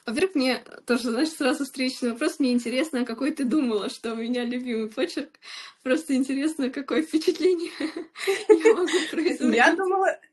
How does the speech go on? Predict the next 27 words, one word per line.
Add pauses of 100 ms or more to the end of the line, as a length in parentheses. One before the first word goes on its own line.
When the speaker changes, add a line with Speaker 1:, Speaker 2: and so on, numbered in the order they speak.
(180)
Speaker 2:
либо
Спенсерен,
либо
Копперплейт.
Speaker 1:
А,
Speaker 2:
Ну,
даже,
Speaker 1:
классика.
Speaker 2:
наверное,
больше
Спенсерен,
я
думала,
потому
что
Speaker 1:
Мгм.
Speaker 2:
Копперплейтом
у
тебя
поменьше
чуть
работ, (640)
ну,
как
Speaker 1:
Мгм.
Speaker 2:
мне
кажется.